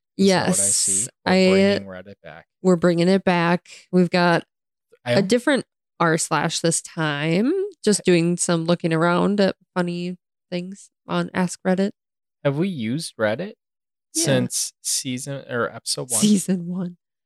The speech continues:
Speaker 2: I don't think we have. There's
Speaker 1: Okay.
Speaker 2: only, like, eight episodes, and we're like, "I don't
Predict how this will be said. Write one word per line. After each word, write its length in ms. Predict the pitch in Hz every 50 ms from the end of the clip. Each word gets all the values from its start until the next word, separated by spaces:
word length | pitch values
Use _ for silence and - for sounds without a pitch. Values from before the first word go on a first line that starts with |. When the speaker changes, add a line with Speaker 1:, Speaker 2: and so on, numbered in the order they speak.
| _ _ _ _ _ -
Speaker 2:
I 80 | 233 269
don't 320 | 339 427 440 392 247 - -
think 200 | 180 170 190 - _ _ _ -
we 260 | 208 202 190 175 - _ -
have. 560 | 170 165 160 170 175 185 196 214 247 277 302 320 330 320 320 330 320 330 330 330 330 320 _ _ _ _ _ _ _ _ _ _ _ _ _ _ _ _ _ _ _ _ _ _ _ _ _ _ _ _ _ _ _ - -
There's 140 | 196 208 196
Speaker 1:
Okay. 100 | 202 202
Speaker 2:
only, 180 | 208 220 233
like, 260 | 240 240 226 214 - -
eight 220 | 135 180 185 165
episodes, 480 | 175 180 - 190 170 190 180 180 165 180
and 60 | 175
we're 100 | 175 160
like, 200 | 165 165 - -
"I 80 | - 143
don't 240 | 151 156 160 -